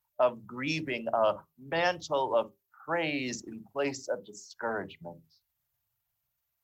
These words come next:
The Spirit is anointing you to embody good news for the down and out, those who are poor in money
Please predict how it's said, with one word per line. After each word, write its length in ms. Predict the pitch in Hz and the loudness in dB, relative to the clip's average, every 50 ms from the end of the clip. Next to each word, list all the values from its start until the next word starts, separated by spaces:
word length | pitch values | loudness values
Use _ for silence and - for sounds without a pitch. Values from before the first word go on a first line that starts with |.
| _ _ _ _ _ _ _ _ _ _ _ _ _ _ _ - | _ _ _ _ _ _ _ _ _ _ _ _ _ _ _ -20
The 100 | - - | -20 -18
Spirit 760 | - - - - - - 143 151 143 127 104 87 85 - - - _ _ _ _ _ _ _ _ _ - | -18 -18 -18 -18 -14 -8 -4 -2 0 0 0 -2 -6 -10 -16 -20 _ _ _ _ _ _ _ _ _ -12
is 160 | 120 113 113 | -10 -8 -8
anointing 840 | 113 110 113 123 135 143 139 135 135 - 131 120 113 110 107 104 104 - - | -8 -4 -2 -2 -2 -2 -2 -6 -8 -8 -6 -6 -6 -8 -10 -14 -16 -18 -16
you 680 | - 95 92 92 196 247 285 302 285 - 185 160 151 - - - _ _ _ _ _ _ _ _ _ _ _ _ _ _ _ _ _ _ _ _ _ | -14 -12 -12 -10 -6 -4 -2 -2 -2 -2 -4 -8 -12 -14 -18 -20 _ _ _ _ _ _ _ _ _ _ _ _ _ _ _ _ _ _ _ _ _
to 80 | - 98 | -12 -10
embody 680 | 95 95 92 - 123 131 135 147 151 139 143 143 143 - | -10 -4 2 4 6 8 8 8 6 4 2 0 -2 -2
good 400 | - 127 127 123 - 104 98 101 | -4 -6 -6 -6 -6 -8 -10 -12
news 600 | 107 110 110 107 101 92 90 87 87 80 - - _ _ _ _ _ _ _ _ _ | -8 -6 -4 -4 -4 -4 -6 -8 -10 -12 -14 -16 _ _ _ _ _ _ _ _ _
for 80 | - 104 | -14 -10
the 100 | 104 104 | -10 -6
down 400 | 101 117 120 123 127 127 131 131 | 0 2 4 4 4 4 2 0
and 140 | 123 113 104 | 0 0 0
out, 340 | 95 90 87 82 82 85 - - - _ _ _ _ _ _ _ _ _ _ _ _ _ _ _ _ - | 0 2 0 0 -4 -8 -14 -20 -20 _ _ _ _ _ _ _ _ _ _ _ _ _ _ _ _ -6
those 300 | 110 113 117 117 113 110 | -4 -2 -2 -2 -4 -6
who 140 | 110 104 104 | -4 0 0
are 160 | 104 98 101 - _ - | 0 0 -2 -6 _ -14
poor 340 | 139 135 139 139 135 127 117 | -8 -4 0 0 0 0 0
in 260 | 101 104 104 95 98 | -2 -6 -6 -6 -2
money 500 | 123 135 147 127 113 98 90 85 85 | 2 2 2 2 0 -6 -10 -12 -14